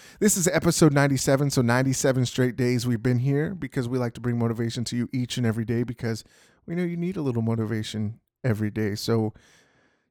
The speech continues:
today we're going to talk about you are where you are supposed to be or where you're meant to be. So I was having a conversation with a, a, you know, a friend and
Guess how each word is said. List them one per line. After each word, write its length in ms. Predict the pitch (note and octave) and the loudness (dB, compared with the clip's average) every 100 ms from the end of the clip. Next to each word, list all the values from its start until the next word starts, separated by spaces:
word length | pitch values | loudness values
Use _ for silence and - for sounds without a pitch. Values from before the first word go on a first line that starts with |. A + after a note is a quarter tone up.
| - | -2
today 380 | E3 D3+ F#3+ G3 | 2 6 6 6
we're 160 | E3+ | 2
going 320 | D#3 D3+ F#3+ F#3 | 2 2 4 2
to 160 | E3 | -2
talk 340 | - C3+ C3 - | 0 0 0 -2
about 680 | B2+ A#2+ G2+ G2+ A2 - - _ _ _ - | 0 2 2 0 -2 -8 -20 _ _ _ 2
you 240 | C#3 D3+ | 4 4
are 460 | C#3 C#3 C#3+ C#3+ C#3+ | 4 2 2 2 2
where 180 | C3 | 2
you 240 | A2+ A#2 A#2+ | 2 0 0
are 180 | B2+ A2 | 0 0
supposed 760 | - G#2+ - - B2 A#2+ - - | -2 -6 -8 -2 0 0 -2 -6
to 100 | A#2 | -4
be 420 | G#2+ F#2 E2 - - | -4 -8 -10 -16 -6
or 180 | A2+ A2 | -4 -2
where 220 | A#2 A2+ | -2 -2
you're 160 | A2+ | 0
meant 320 | G#2+ A2 G#2+ - | -2 0 -2 -4
to 120 | - | -10
be. 140 | - - _ _ _ _ _ _ - | -12 -16 _ _ _ _ _ _ 4
So 220 | D#3 D3+ | 10 10
I 140 | D3 | 10
was 160 | D3 D3 | 6 6
having 280 | F3 F#3 F3 | 2 2 0
a 60 | |
conversation 760 | D3 D3+ C#3 - B2 A#2 A#2 A2+ | 0 0 0 0 -2 0 -2 0
with 200 | A2+ A#2 | 0 0
a, 100 | A2 - | -4 -2
a, 180 | B2+ A2 | -2 0
you 60 | - | -2
know, 200 | A2+ A2+ A2+ | -2 -2 -6
a 80 | A2+ | -6
friend 500 | - B2+ B2 B2 G#2+ | 2 4 4 2 0
and 160 | G#2 | -4